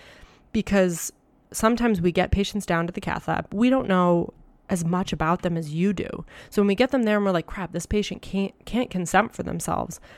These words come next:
then we're scrambling, trying to find someone who can consent for them, trying to get a hold of a family member. It, it can get a lot more complicated. So if ahead of time you have considered, you know, it, maybe there's a family member at the bedside, but they're gonna leave.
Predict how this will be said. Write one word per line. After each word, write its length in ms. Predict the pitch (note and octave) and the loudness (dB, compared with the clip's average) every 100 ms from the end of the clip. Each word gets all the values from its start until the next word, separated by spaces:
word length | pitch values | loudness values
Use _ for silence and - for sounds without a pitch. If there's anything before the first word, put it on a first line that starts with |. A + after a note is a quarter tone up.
| - - | -8 0
then 160 | A#3+ | 2
we're 80 | B3 | 2
scrambling, 720 | - - F3 F#3 F3+ - F3 | -2 -2 0 0 -2 -6 -10
trying 320 | - F#3+ F#3 E3+ | -2 0 2 0
to 120 | E3 | -8
find 360 | - E3+ G3 G3 | -2 0 2 2
someone 360 | G3+ G3+ G3 | 0 0 2
who 120 | F3+ | 0
can 220 | - F3+ E3 | -2 -4 -4
consent 440 | E3+ D3 G3 G3+ | -6 0 0 0
for 200 | F#3 F#3 | -2 0
them, 340 | F3 F3 E3+ - - - | 2 2 0 -6 -16 -4
trying 240 | G3+ G#3+ | 0 2
to 60 | F#3+ | 0
get 100 | D#3+ | -2
a 60 | |
hold 280 | - G#3 G3+ | 0 0 0
of 120 | F3+ | 0
a 60 | F3+ | -2
family 320 | F3+ E3+ F3 | 0 0 0
member. 440 | F3 E3+ E3+ E3+ E3 - - - _ _ _ | 0 -2 0 -2 -4 -12 -20 -20 _ _ _
It, 160 | G3 F#3 | 2 2
it 120 | - _ | -4 _
can 340 | - A3 A3 G3+ | 0 2 2 4
get 160 | F3+ | 2
a 40 | D#3 | 2
lot 380 | D3+ D#3+ D#3+ | 0 0 0
more 140 | D#3+ D#3+ | -4 -6
complicated. 760 | - D#3+ - - - - - - - | -8 -8 -8 -6 -8 -8 -10 -14 -18
So 180 | - G3+ | 2 2
if 180 | - - | 2 -2
ahead 300 | F#3 A3+ B3+ | -4 2 4
of 140 | C#4+ | 2
time 440 | - D#3+ - D3 F3 | 0 -2 -2 -6 -4
you 140 | F#3 F#3 | 0 0
have 140 | F3 | 0
considered, 580 | F#3+ E3 F#3 E3 D#3+ D3+ - - _ _ | -2 0 2 2 2 -2 -12 -20 _ _
you 80 | G3 | -2
know, 140 | E3 | 0
it, 180 | - G3 | 2 2
maybe 220 | F#3+ F3+ | 4 4
there's 140 | G3+ F#3+ | 2 2
a 40 | |
family 240 | F#3 F#3 F3+ | 0 2 2
member 220 | E3+ E3 | 2 0
at 120 | E3+ | -2
the 60 | E3 | -2
bedside, 400 | E3 D#3+ F3+ D#3 | -2 0 0 0
but 100 | - | 0
they're 120 | F3 | 0
gonna 180 | E3 D#3 | 0 -2
leave. 460 | D#3+ E3+ G#3+ - | -2 0 -2 -4